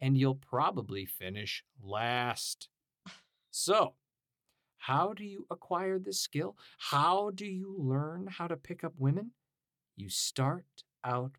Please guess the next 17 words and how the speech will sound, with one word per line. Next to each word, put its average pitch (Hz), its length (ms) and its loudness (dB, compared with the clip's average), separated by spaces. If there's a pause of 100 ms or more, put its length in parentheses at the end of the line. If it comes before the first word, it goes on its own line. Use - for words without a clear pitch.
by 107 180 -10 (140)
being 147 540 -4
yourself. 143 800 0 (720)
This 190 240 2
is 269 120 0
how 147 180 0
you 139 260 4
develop 131 640 0 (100)
your 110 240 -8
approach. - 680 -8 (1120)
If 277 240 2
you're 226 440 6 (120)
a 226 100 4
funny 190 460 4
guy, 147 440 4
use 180 380 0
humor. 262 360 2